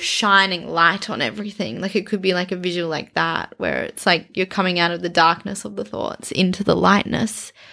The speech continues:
And I feel like that's such a simple thing, like the sun,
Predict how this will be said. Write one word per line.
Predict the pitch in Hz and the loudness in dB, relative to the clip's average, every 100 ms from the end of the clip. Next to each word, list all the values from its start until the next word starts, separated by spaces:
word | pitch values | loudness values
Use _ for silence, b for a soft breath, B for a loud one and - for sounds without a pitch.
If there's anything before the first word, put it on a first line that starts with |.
| B B - | B B 0
And | 196 | 4
I | 190 | 4
feel | 202 | 6
like | 190 - | 4 4
that's | 170 - | 0 0
such | - - - | -2 0 4
a | 185 | 2
simple | 190 - - 185 - 190 | 2 0 2 2 0 -2
thing, | - - - | 2 2 2
like | - - - _ | -2 -4 -14 _
the | - | -18
sun, | - 214 190 185 | -8 -6 -4 -6